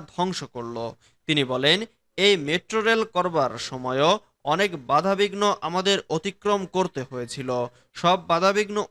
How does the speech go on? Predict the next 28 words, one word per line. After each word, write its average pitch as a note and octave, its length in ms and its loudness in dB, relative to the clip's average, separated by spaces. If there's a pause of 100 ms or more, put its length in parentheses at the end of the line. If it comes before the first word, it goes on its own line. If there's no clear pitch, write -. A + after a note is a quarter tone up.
অতিক্রম C#3+ 420 -4 (140)
করে D3 200 2 (460)
এই G3 80 6 (140)
মেট্রো D3 380 -4
রেল D#3 160 2 (340)
আমরা F#3 320 2 (160)
করে F3+ 240 0
দিয়েছি A#2+ 400 -10 (500)
এবং C#3+ 200 2 (380)
সময়ের F3 520 2
আগেই D3 300 2 (360)
আমরা F#3 240 2 (160)
করতে F3 260 -4 (100)
পেরেছি। A#2 440 -10 (520)
আজ F#3+ 100 2 (180)
মেট্রো F3 300 0
রেল G3 220 2 (120)
বন্ধ, D#3 240 0 (640)
কারণ D3 260 4 (420)
এই E3 120 4
স্টেশন G3+ 460 0 (120)
সেভাবে G#3+ 360 4 (120)
ধ্বংস E3+ 260 -4 (160)
হয়েছে B2+ 360 -2 (460)
যেটা C3+ 280 2 (420)
সম্পূর্ণ F#3 480 0 (200)
ডিজিটাল G3 440 0 (220)
ও C#3 40 2